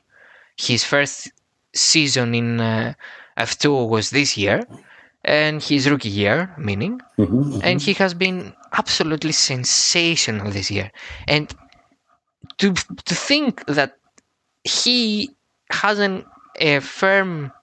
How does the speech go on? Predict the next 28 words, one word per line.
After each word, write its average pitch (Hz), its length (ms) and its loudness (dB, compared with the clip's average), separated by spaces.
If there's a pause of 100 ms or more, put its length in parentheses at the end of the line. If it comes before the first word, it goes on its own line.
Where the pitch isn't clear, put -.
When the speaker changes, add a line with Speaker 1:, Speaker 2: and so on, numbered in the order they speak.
(140)
Speaker 1:
grasp 147 540 2
of 123 220 0
the 120 100 2
seat - 640 2 (280)
in 113 200 -2
Haas 113 540 0 (960)
because 139 420 2
Mazepin 123 500 0
and 107 140 0
his, - 400 0 (580)
um, 104 540 0 (560)
rubles, 120 540 0 (260)
I 120 140 0
should 104 140 -6
say, 95 180 0
not 101 160 0
Speaker 2:
Right. 87 80 2
Speaker 1:
dollars. 90 440 2 (1000)
Well, 220 320 2 (260)
isn't 269 280 2
that 220 160 4
a 175 40 0
pity? - 360 0
Isn't 208 180 2
that 208 160 0
a - 40 -2
pity - 440 -4 (680)
generally? 135 680 0